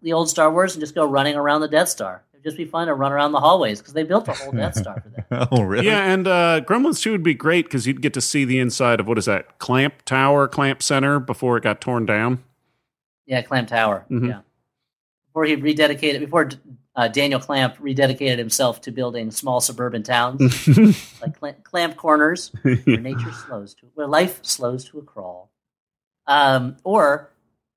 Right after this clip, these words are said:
Speaker 1: the s-, or the, the set of the original Planet of the Apes, I'd love to go to.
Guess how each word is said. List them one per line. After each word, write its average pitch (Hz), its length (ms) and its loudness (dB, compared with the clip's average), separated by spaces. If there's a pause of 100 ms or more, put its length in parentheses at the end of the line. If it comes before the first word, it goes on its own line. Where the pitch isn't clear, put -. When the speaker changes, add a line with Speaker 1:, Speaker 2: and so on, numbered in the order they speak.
(180)
Speaker 1:
the 156 60 -6
s-, - 140 -4
or 180 180 2
the, 170 140 -2
the 165 140 -8
set 175 280 2
of 170 100 -10
the 160 100 -6
original 165 280 -4
Planet 165 260 -2
of 151 60 -4
the 151 100 0
Apes, - 320 -2
I'd 107 60 -20
love 107 180 -12
to 107 80 -20
go 101 160 -16
to. - 140 -20